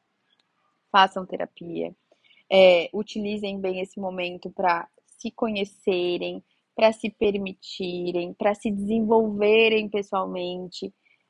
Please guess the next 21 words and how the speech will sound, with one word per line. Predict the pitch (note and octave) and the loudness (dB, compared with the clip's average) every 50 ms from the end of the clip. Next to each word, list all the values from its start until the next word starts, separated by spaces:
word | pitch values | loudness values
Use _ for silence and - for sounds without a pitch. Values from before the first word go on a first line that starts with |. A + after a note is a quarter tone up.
| _ _ | _ _
Essa | A3+ A#3+ B3 C4 B3+ - A#3 | 8 8 8 6 4 2 0
é | |
a | G#3+ | 0
oportunidade. | G#3 - G3+ G3 - - F#3+ F#3 F3+ F3+ F3 F3+ F3+ F3+ F3+ F3+ F3+ F#3+ | 0 -2 -6 -8 -8 -10 -12 -12 -6 -4 -2 0 0 0 -2 -4 -6 -6
Normalmente | F#3+ F#3 F#3+ F#3+ F#3+ F#3+ G3 - | -6 -6 -6 -4 -6 -6 -8 -8
a | G3+ | -8
pessoa | - G3 G3+ - G#3 G3+ F#3+ _ _ _ | -8 -10 -6 -6 -6 -6 -6 _ _ _
tem | G#3+ A3+ C4 C#4 C#4 | 0 2 2 2 0
mais | C4+ A#3 A3 A3 | 0 -2 -4 -6
tempo | _ G#3+ G3 G3 - - | _ -10 -10 -10 -10 -10
livre. | F#3 E3+ E3+ E3+ F3 F3 F3 F3 F3 E3+ F3 F3+ - - _ _ _ _ _ - | -10 -8 -8 -8 -6 -6 -8 -8 -8 -8 -10 -10 -10 -14 _ _ _ _ _ -10
Então, | G#3+ G#3+ - B3 B3+ C4 C#4 - _ _ | -2 2 4 4 4 4 0 -6 _ _
utiliza | C4+ C4 - - D#4+ D4+ C#4 D4 D4 D4+ D4+ D4 - _ - | -6 -4 -2 0 2 4 4 4 4 4 2 2 0 _ 0
tudo | E4 F#4+ A4 G#4 F#4 D#4 | 2 2 4 4 4 2
isso | D4+ D4+ - D4+ | 2 2 0 -2
ao | C#4+ C#4+ | -4 -2
teu | - C4+ | -4 -6
favor, | - - C#4 B3 G3+ E3 D#3+ D#3+ E3+ - _ _ _ _ _ _ _ _ _ _ | -4 -4 -4 -4 -4 -6 -6 -6 -8 -14 _ _ _ _ _ _ _ _ _ _
tá? | - B3 C4+ F4+ A#4 - - _ _ _ _ _ - - _ _ _ _ _ | 2 4 4 4 4 0 -6 _ _ _ _ _ -20 -20 _ _ _ _ _
Então, | - C4 C4 C4+ C#4+ D4 - _ _ _ _ - | -2 -2 -2 -2 -4 -8 -10 _ _ _ _ -2
hoje, | A3 A#3+ B3 B3 C#4 C4+ - - C4+ C4+ | 2 2 2 2 0 -2 -6 -10 -10 -10